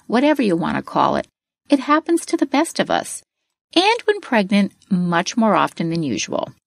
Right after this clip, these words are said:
The typical person will pass gas approximately eighteen times a day. The reason for this is that the average person produces up to four pints of gas daily.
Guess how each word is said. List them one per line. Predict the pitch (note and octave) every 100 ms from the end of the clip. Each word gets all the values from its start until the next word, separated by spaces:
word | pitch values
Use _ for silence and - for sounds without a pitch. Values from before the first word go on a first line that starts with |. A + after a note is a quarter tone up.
| _ _ _ _ _ _
The | F#4+
typical | - E4+ G4 F4+ F4 E4
person | - E3+ D#3 F3 E3+
will | D3+
pass | - - G3 G3+
gas | - E3+ B2 B2 - -
approximately | - A#3+ A#3 - A3+ F3+ D#3 D#3+ F3+ - _ -
eighteen | D#4 - - A3+ G3+
times | G#3 A3+ D#3+ D#4+ -
a |
day. | E3+ G#3+ D3 - - _ _ _ _ _
The | - F3+ A3
reason | D#4 B4 A3
for | F3+
this | - C3+ D#3+
is | G3
that | - F#3+
the | F#3+ -
average | G#3 E4+ D#4+ -
person | F#3 F3+ - F#3
produces | - F#3+ F3+ - E3+
up | F3 -
to | -
four | E3+ - G3 A#3
pints | F4 - D3+ -
of | F#3+
gas | - C#3 - -
daily. | - C#4 D4 -